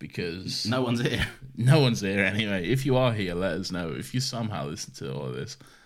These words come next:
Speaker 1: let us know.
Speaker 2: Oh, let's, let's do the
Speaker 1: Um,
Speaker 2: check again. Uh, if you listen to this the whole way through, hashtag us on Twitter, two, uh, hashtags two supple boys.
Speaker 1: Oh, no, but that might get confusing 'cause, like, did they listen to this one or that one? Like,
Speaker 2: Oh, that's true, yeah.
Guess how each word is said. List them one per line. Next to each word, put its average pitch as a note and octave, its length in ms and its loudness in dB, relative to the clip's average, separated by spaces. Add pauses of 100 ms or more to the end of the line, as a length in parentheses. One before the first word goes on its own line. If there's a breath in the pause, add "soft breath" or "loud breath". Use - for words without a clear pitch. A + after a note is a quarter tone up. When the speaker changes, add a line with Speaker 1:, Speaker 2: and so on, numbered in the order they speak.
(180 loud breath)
Speaker 1:
let G2 120 -2
us E2 160 -4
know. C2+ 380 -4
Speaker 2:
Oh, F3+ 100 2
let's, E3+ 240 0
let's F#2+ 200 2
do G2 60 2
the F#2+ 80 0
Speaker 1:
Um, F2+ 60 -2
Speaker 2:
check A#2 240 0
again. E2+ 420 -4
Uh, G2 160 -4
if G2+ 80 -4
you A#2 80 -2
listen A#2+ 240 -2
to A2+ 60 -4
this G2+ 160 -4
the G2+ 80 -4
whole G2 180 -2
way F#2 120 -2
through, E2 380 -6
hashtag F#2+ 480 -4
us E2+ 240 -8
on E2+ 200 -6
Twitter, D#2+ 360 -8
two, F2 440 -6
uh, F2 200 -6 (200)
hashtags G#2 560 -6
two G2+ 180 -2
supple F2+ 380 -6
boys. C#2 500 -10 (440)
Speaker 1:
Oh, A#2+ 220 -4
no, A#2+ 200 2
but A2 80 -2
that A2 120 2
might A2 140 0
get G2 160 -4
confusing F#2+ 600 -6
'cause, F#2 220 -10
like, F2+ 280 -6
did F#2+ 160 -8
they F2+ 100 -2
listen F#2+ 200 -10
to - 80 -12
this F2 200 -8
one C#3+ 140 -4
or G2+ 80 -4
that E2 180 -10
one? D2+ 300 -12
Like, F#2 400 -12
Speaker 2:
Oh, F2 120 -8
that's E2+ 240 -10
true, C2+ 240 -10
yeah. C#2+ 300 -8